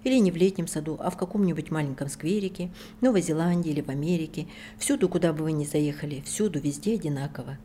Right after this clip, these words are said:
Жители Праги, Гааги, Парижа, Чикаго и Кракова на вас молчаливо укажут и тихо, почтительно скажут: «Он был в Ленинграде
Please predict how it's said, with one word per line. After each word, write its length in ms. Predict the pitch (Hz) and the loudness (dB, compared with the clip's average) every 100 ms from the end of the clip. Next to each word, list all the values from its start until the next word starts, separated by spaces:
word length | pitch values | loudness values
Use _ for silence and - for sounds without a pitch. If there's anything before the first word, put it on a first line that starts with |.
| - | -8
Жители 420 | 151 220 175 151 | -4 -2 -2 -4
Праги, 560 | 151 147 165 151 135 113 | -2 -2 -2 -4 -8 -4
Гааги, 560 | 160 151 147 160 139 | -2 0 -2 -4 -8
Парижа, 560 | - 165 165 170 143 139 | -4 -4 -4 -4 -6 -6
Чикаго 480 | - 175 160 156 139 | -8 -6 -4 -4 -6
и 80 | 139 | -8
Кракова 540 | - 185 - 147 143 - - - - | -4 -4 -4 -8 -10 -12 -16 -8 0
на 100 | 175 | 2
вас 200 | 175 170 | 2 -2
молчаливо 500 | 160 - 160 160 156 | -4 -4 -6 -4 -4
укажут 560 | 139 - 175 185 160 - - | -6 -2 -2 -2 -6 -10 -8
и 80 | 156 | -6
тихо, 400 | - 233 254 - | -4 0 0 -2
почтительно 640 | 175 165 - 170 170 151 147 | -4 -2 -2 -4 -2 -2 -2
скажут: 420 | - 151 143 143 - - - | -4 -4 -6 -10 -16 -16 -2
«Он 160 | 175 170 | 0 0
был 160 | 202 | 0
в 160 | 220 170 | -2 -2
Ленинграде 380 | 170 175 170 | 2 2 2